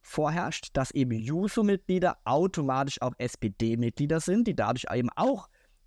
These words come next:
den Schutz des Parteienprivilegs genießen, sondern die J A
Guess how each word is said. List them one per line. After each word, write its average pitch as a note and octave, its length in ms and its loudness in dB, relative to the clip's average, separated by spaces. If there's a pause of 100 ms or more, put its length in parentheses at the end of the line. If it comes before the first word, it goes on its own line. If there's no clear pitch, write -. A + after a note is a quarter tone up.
(300)
den A#2 100 4
Schutz - 380 -2 (260)
des B2+ 120 -2
Parteienprivilegs C3+ 840 0
genießen, G#3+ 400 2 (360)
sondern A3+ 400 2
die G3 80 2
J E3 180 2
A C#3 200 2